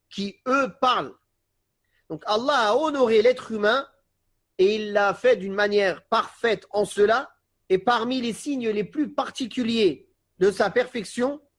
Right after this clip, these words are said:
c'est le fait qu'il parle. Allah a doté aussi aux anges le fait de parler,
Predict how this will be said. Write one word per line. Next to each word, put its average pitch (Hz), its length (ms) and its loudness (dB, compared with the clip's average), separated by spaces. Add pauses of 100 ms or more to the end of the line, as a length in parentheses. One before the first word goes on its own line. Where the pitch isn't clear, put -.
(140)
c'est 208 260 2
le 196 100 2
fait - 240 -2
qu'il 160 260 -8
parle. 135 300 0 (1120)
Allah 190 420 4
a 202 80 0
doté 254 280 -4
aussi 254 260 -6
aux 208 240 -2
anges 269 500 2 (120)
le 151 100 -4
fait 220 200 0
de 202 140 -2
parler, 240 560 0